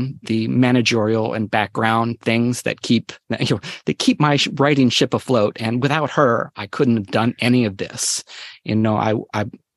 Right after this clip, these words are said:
I, I wouldn't have really known where to start. I would have, you know, written it and then kind of, like, s-, s-, stood there and looked at it and said, "Well, what do I do now?" <laughs> So she's,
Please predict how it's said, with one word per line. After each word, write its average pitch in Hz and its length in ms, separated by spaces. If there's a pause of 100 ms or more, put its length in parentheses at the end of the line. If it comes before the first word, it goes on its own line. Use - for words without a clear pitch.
(140)
I, 120 140
I 127 120
wouldn't 151 420
have 113 100
really 139 240
known 127 240
where 123 100
to - 80
start. - 380
I 117 60
would 123 180
have, 110 240 (680)
you - 80
know, - 220
written 151 280
it 156 180
and 117 160
then 117 120
kind 117 280
of, 110 80
like, 110 240
s-, - 220 (180)
s-, - 280 (160)
stood 120 280
there 127 140
and 117 120
looked 135 200
at 107 140
it - 40
and 120 120
said, 107 140
"Well, 117 320 (260)
what 110 140
do 110 100
I 107 80
do 113 200
now?" 117 600
<laughs> - 40 (380)
So 107 180
she's, 165 260